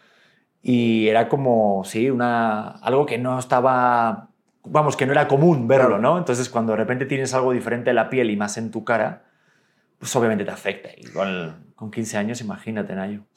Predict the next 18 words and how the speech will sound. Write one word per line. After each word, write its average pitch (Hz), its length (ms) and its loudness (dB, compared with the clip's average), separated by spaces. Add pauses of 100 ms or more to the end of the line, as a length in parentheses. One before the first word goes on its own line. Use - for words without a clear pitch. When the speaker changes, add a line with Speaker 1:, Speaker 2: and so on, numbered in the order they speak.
(520)
Speaker 1:
Pues - 560 -12
Speaker 2:
¿Y 131 120 -2
te 147 120 2
has 151 120 0
puesto 196 360 -2
a 190 40 2
ver, 143 340 0 (800)
Pedro, 127 500 0 (480)
esa 156 200 0
etapa 151 340 0
de 147 60 2
tu 131 180 0
vida? 127 380 2 (800)
¿Qué 143 100 2
fue 170 160 2
lo 175 140 4
que 165 100 2
ocasionó 135 1040 -2